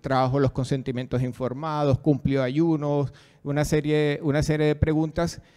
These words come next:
y todo esto es con el paciente despierto antes de entrar a, a quirófano. En esta parte ya es en, en salas de cirugía, donde vuelve y se verifica nombre, identificación,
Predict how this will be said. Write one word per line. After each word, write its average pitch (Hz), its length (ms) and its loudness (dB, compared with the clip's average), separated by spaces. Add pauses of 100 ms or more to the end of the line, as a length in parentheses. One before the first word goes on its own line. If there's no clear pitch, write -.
(300)
y 165 140 4
todo 185 300 6
esto - 200 6
es - 60 2
con 185 180 2
el 165 60 0
paciente 143 420 -2
despierto 185 580 0
antes 147 400 -6
de 135 60 -4
entrar 127 340 -2
a, 131 300 -2 (240)
a 135 100 -4
quirófano. 127 480 0 (1040)
En 143 160 2
esta 156 260 0
parte 180 360 2
ya 165 140 0
es 143 100 -2
en, 165 180 -6
en 135 160 -2
salas 156 340 2
de 151 100 -4
cirugía, 156 580 2 (200)
donde 139 200 0
vuelve 143 260 2
y 151 40 2
se 147 360 0
verifica 139 600 -4
nombre, 143 600 0
identificación, 139 1120 2